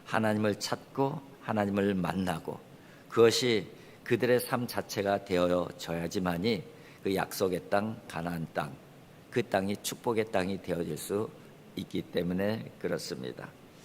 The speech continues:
또 역대상 이십팔 장 구 절에 보면은 다윗이 솔로몬에게 이제 마지막으로, 어, 주는 그 교훈이 나오는데 이렇게 돼 있어요. "내 아들 솔로몬아,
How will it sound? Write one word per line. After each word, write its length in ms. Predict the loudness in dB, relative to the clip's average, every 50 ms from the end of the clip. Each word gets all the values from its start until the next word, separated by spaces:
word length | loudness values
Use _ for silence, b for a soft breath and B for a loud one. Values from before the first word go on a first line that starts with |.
| B B B B B B B B B B B 4
또 160 | 6 6 10
역대상 480 | 10 10 8 8 4 4 6 6 6 4
이십팔 360 | 6 2 2 0 2 0 2
장 180 | 4 4 4 4
구 140 | 2 4 6
절에 180 | 8 8 8
보면은 760 | 6 4 4 4 4 2 2 2 2 2 2 0 0 -2 -6 -8 -12
다윗이 520 | -6 -2 0 0 0 0 0 0 0 0 -2
솔로몬에게 840 | 0 -2 0 2 2 2 2 2 0 2 0 0 0 0 0 0 0
이제 180 | -2 -2 -4
마지막으로, 960 | -4 -4 -4 -6 -4 -4 -4 -2 -4 -4 -4 -4 -2 0 0 0 -2 -4 -8
어, 380 | -8 -4 -2 -2 -2 -2 -4 -6 -10 -16 -20 -20 -20 -18 -18 -18 -18 -8
주는 340 | -6 -4 -2 -2 -2 -2 -6 -4
그 260 | -4 -4 -4 -4 -6 -2
교훈이 460 | -2 0 0 0 0 0 0 -2 -2
나오는데 680 | -2 -4 -4 -4 -2 -2 -2 -2 -2 -2 -2 -2 -2 -4 -10 -16 -16 -6
이렇게 300 | 0 0 0 2 2 0
돼 100 | 0 0
있어요. 360 | -4 -4 -4 -4 -2 -2 -2 -4 B B B B B B 2
"내 120 | 6 6
아들 220 | 8 8 6 4
솔로몬아, 640 | 4 4 4 4 6 6 6 6 6 6 6 4 4